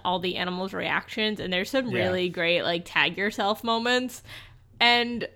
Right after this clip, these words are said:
Speaker 1: also Rickety just is, like, so tiny at, he's the, um, Taylor mouse
Speaker 2: Yes.
Speaker 1: that we see. And he's just, like, kinda sitting there and all of a sudden just, like, gets pushed back. He has, like, no reaction, where, like, Fox and Felicity have, like, such mood faces.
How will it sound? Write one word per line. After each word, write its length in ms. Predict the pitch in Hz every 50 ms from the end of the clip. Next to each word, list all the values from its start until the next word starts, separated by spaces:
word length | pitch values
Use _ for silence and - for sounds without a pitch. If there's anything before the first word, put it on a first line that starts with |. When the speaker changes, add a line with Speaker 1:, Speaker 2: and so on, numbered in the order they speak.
| -
Speaker 1:
also 460 | 220 233 240 247 - 294 269 262 269 233
Rickety 720 | 202 190 196 202 - - 262 262 269 269 277 277 269 240
just 340 | 202 202 220 233 240 226 - 226
is, 160 | 233 190 208
like, 380 | 226 208 202 202 196 - - - -
so 460 | - - - - - 233 214 220 220 240
tiny 640 | - - - 180 185 190 202 208 220 226 220 208 -
at, 280 | - - 190 190 - - -
he's 320 | 233 220 233 202 185 185
the, 240 | 196 202 190 175 -
um, 360 | 180 180 180 180 180 180 - - -
Taylor 440 | - - - 175 180 185 190 190
mouse 520 | 190 190 190 196 196 208 214 - - - - - - - - - - -
Speaker 2:
Yes. 240 | - 196 - - -
Speaker 1:
that 180 | - 214 208 180
we 140 | 214 233 233
see. 360 | - - 254 247 240 233 240 - - - _ _ _ -
And 340 | 233 233 226 214 208 208 208
he's 360 | - - - 233 240 240 226
just, 280 | - 254 240 247 240 -
like, 420 | 247 233 214 214 208 - - - - - - - -
kinda 260 | - - 240 254 311
sitting 380 | - - - 233 - - 247 277
there 160 | 262 254 254
and 80 | 240 214
all 140 | 190 196 202
of 40 |
a 40 | 220
sudden 280 | 214 - 208 202 214 220
just, 160 | 202 220 -
like, 160 | 208 185 190
gets 220 | - 190 190 - -
pushed 300 | - - 202 190 - -
back. 240 | - 196 208 -
He 100 | - 233
has, 120 | 220 226 226
like, 140 | 262 254 220
no 180 | 196 190 202
reaction, 500 | 208 208 196 180 165 170 - - 214 208
where, 120 | 202 190 190
like, 200 | 190 190 185 -
Fox 400 | - - 196 190 202 - - -
and 120 | 262 247
Felicity 440 | - 262 226 185 190 - 220 196 202
have, 200 | 220 220 196 180
like, 220 | 196 190 190 185 -
such 400 | - - - 190 185 196 - -
mood 540 | 190 180 180 170 170 170 175 185 202 196
faces. 720 | - - 240 226 226 262 - 269 262 262 269 269 294 -